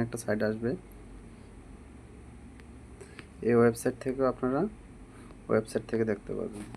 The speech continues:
So যারা কিনা Android আছে বা মোবাইলে দেখবেন, তাদের জন্য বেস্ট হবে রঙ টিভি অ্যাপটা। যারা কিনা কম্পিউটার থেকে দেখতে চান, তারা মূলত এই ওয়েবসাইট থেকে দেখবেন। আশা করি সবার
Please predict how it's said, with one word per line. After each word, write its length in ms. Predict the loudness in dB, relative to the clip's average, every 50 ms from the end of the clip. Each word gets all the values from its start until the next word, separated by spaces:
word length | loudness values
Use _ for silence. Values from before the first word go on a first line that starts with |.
| -16 -14 -10
So 80 | -4 0 4
যারা 160 | 4 4 4 4 4
কিনা 200 | 4 4 6 6 6 4 2 0 0 2 4
Android 320 | 4 4 6 6 6 6 6 4
আছে 180 | 4 2 0 0 0 0 -6 -14 -16 -16 -16 -16 -16 -16 -6 0
বা 80 | 2 4
মোবাইলে 360 | 6 8 10 10 10 10 10 8
দেখবেন, 240 | 6 6 6 6 10
তাদের 260 | 10 10 10 10 8
জন্য 160 | 6 6 4 6
বেস্ট 380 | 8 8 8 8 8 4 2
হবে 240 | 2 4 6 6 4 4 0 -8 -18 -20 -18 -18 -16 -14 -6 0 2
রঙ 120 | 4 4 4 4 4
টিভি 200 | 4 4 6 8
অ্যাপটা। 340 | 8 8 6 6 2 -6 -6 -6 -6 -12 -18 -18 -20 -20 -20 -20 -20 -20 -20 -20 -20 -20 -18 -14 -14 -8 -2 2
যারা 140 | 4 6 6 6
কিনা 140 | 6 4 4
কম্পিউটার 360 | 4 4 4 4 2 2 4
থেকে 140 | 6 6 8
দেখতে 240 | 8 6 6 4 2
চান, 160 | 0 2 0 0 2 2
তারা 140 | 2 4 4 4
মূলত 340 | 4 4 2 2 0 -2 -4 -4 -8 -20 -18 -18 -18 -18 -18 -18 -18 -8 -2
এই 100 | 2 6 8
ওয়েবসাইট 340 | 8 8 8 6 2 -4 -2 -2
থেকে 140 | 0 0 2 0 0
দেখবেন। 280 | -2 -6 -8 -10 -12 -12 -12 -14 -16 -20 -20 -20 -20 -20 -20 -20 -20 -20 -20 -20 -20 -16 -12
আশা 160 | -6 -2 -2 0
করি 200 | 2 2 0 0
সবার 380 | 2 2 2 4 6 6 4